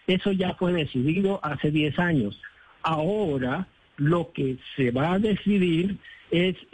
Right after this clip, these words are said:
si Colombia ha cumplido, ha obedecido lo que dijo la Corte, porque Nicaragua dice que no lo ha hecho. Y nosotros,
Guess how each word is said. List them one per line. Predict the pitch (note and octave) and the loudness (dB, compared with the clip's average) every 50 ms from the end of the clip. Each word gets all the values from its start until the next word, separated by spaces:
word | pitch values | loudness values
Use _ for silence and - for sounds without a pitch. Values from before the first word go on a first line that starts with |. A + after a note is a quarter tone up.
| - - - | -18 -8 -2
si | - F#3 F3 | 0 0 0
Colombia | - F3 D#3+ D3+ D#3+ F3 F#3+ F#3+ G3 F#3+ G3 G3 G3 | 2 0 0 0 0 0 0 0 0 0 -2 -4 -6
ha | F#3+ | -6
cumplido, | - G#3 G#3 G3+ F#3+ - - - G#3+ A3 G#3+ G#3+ G3+ F3 D#3+ | -6 -4 -2 -2 -4 -4 -4 -4 -2 0 0 0 0 0 0
ha | E3 | 0
obedecido | E3+ F3 F#3 F#3+ F#3 E3+ E3 E3 D#3 - - - G3+ G#3 G#3 G3+ G3 F#3+ | -2 0 0 0 2 2 2 0 -2 -4 -2 0 2 2 2 2 2 0
lo | F3+ D#3+ | 0 -2
que | - D3 | 0 0
dijo | D3 D#3 D3 E3 F#3 | 0 2 2 2 2
la | F3+ E3+ E3 | 0 -2 -2
Corte, | - D#3+ D3 C#3 - - F#3+ | -2 -4 -4 -2 -2 -2 -2
porque | F3+ F#3 F3+ F3 - E3 | 0 -2 -2 -2 0 0
Nicaragua | D3 D3+ D3 - D3 C#3+ C#3+ D3 D3 E3 E3+ E3 | 0 0 0 0 -2 -2 -2 -2 -2 -2 0 0
dice | D3+ D3 C#3 - - D#3 D#3 | 0 0 -2 -2 -2 -2 -2
que | - D#3+ C#3 | 0 0 0
no | C3 C3+ C3+ | 2 2 2
lo | C#3+ D3+ C#3+ C#3 | 0 0 0 -2
ha | C#3 C3+ | -2 -2
hecho. | C3 C3 B2+ C3 - - - G#3 B3 - _ _ - - - - _ _ - - - - | -2 -2 -2 -2 -2 -2 -2 -2 -2 -4 _ _ -20 -20 -20 -20 _ _ -20 -20 -4 0
Y | - B3 B3+ | 2 2 4
nosotros, | B3+ C4 C4 B3 - A3+ G3 F#3 - G3+ G3+ G#3 G3+ - - | 2 2 0 -2 -2 -2 -2 -2 -2 -2 -2 -2 -4 -6 -10